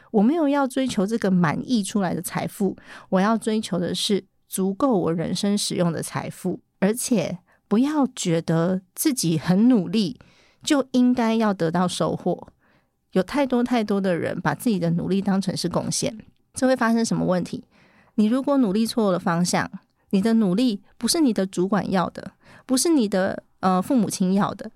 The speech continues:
不是你的另一半要的，不是你的孩子要的，哦，你越努力会离他们越远，会离成功越远。所以你要知道，你的努力是为了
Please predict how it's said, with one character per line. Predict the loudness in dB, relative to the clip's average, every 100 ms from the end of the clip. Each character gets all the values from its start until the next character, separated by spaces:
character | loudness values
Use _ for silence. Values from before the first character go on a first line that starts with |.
| -20 _
不 | -2
是 | 2
你 | 2 2
的 | 2
另 | 2 2
一 |
半 | 2 0
要 | 2 0
的， | -4 -8
不 | -4
是 | 2
你 | 2 2
的 | 0
孩 | -2 -4 -4
子 | -4
要 | 0 0 -2
的， | -8 -12 -20 _ _ _
哦， | 0 2
你 | 2
越 | 2 4 4
努 | 4 2
力 | 0 0 -4 -4
会 | 0 2
离 | 0
他 | 0 0
们 | 2
越 | 0 -2
远， | -2 -8 -14 -20 -20 _
会 | -2 0
离 | -2
成 | -2 -2
功 | 0 0
越 | 0 -2
远。 | -6 -10 -16 -6
所 | 2
以 | 2
你 |
要 | 4 0
知 | -2 -4 -4
道， | -2 -2 -4 _ _ _
你 | -4 -4 -6 -14 _ -2
的 | 2
努 | 2 0 -2
力 | -2 -2 -8 _
是 | -6 -2 -2 -2 0
为 | 2 2
了 | -2 -6